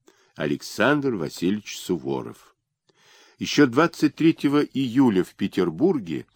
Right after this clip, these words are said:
от фельдмаршала Румянцева было получено донесение о заключении с Турцией мира. Это радостное известие внесло в умы правительственных сановников бодрость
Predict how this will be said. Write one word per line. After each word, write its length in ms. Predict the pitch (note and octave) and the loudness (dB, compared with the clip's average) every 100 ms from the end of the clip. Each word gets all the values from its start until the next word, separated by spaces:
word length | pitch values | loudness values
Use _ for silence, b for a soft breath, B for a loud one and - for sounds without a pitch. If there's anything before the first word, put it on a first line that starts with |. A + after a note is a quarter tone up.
| b b b b b b | b b b b b b
от 200 | G#2 G#2 | 0 0
фельдмаршала 840 | - G#2+ F#2 A2+ A2+ - G2 F2 E2 | 2 2 4 2 2 0 0 2 2
Румянцева 800 | E2 A#2 F3 C3+ - C2+ B1+ - _ b b b b | 2 4 2 0 -8 -8 -8 -12 _ b b b b
было 220 | G2 D#3+ | 4 6
получено 560 | E3+ D#3+ F3+ F3 D#3+ D#3 | 6 4 4 2 2 2
донесение 880 | C3+ C3 A2+ - - D3+ D3 D3 C3 - | 2 2 0 2 4 4 4 2 0 0
о 120 | G2 | 0
заключении 800 | E2+ - E2 - - D#3+ D3+ D3 | 2 0 -4 -2 4 4 4 0
с 220 | - - | -4 -6
Турцией 580 | - A2+ - - G#2 G2 | 0 0 -2 -8 -6 -4
мира. 400 | D2+ C#2 B1 A#1+ _ _ _ _ _ _ b b b | -4 -6 -6 -12 _ _ _ _ _ _ b b b
Это 240 | G2+ G2 | 2 4
радостное 580 | G#2 G#2 F#2 - F2+ E2 | 4 4 2 0 -2 -2
известие 640 | C2+ D#2+ F3 - - D#2 | 0 4 4 2 -4 -2
внесло 540 | D2 E2+ - F#2+ C3 | -2 -4 -4 2 4
в 80 | A2 | 4
умы 300 | F#2 F2+ A#2 | 0 0 0
правительственных 880 | - F2+ E2+ G2+ F#2 - - D#2 D#2 | 0 0 0 -2 -6 -10 -8 -8 -8
сановников 840 | - D#2 F2 C#3+ C#3 C3 A#2+ E2 | -8 -6 -2 -2 -2 -4 -6 -6
бодрость 680 | C#2+ G#3 A#2+ B2+ B2+ - | 0 4 4 2 -4 -6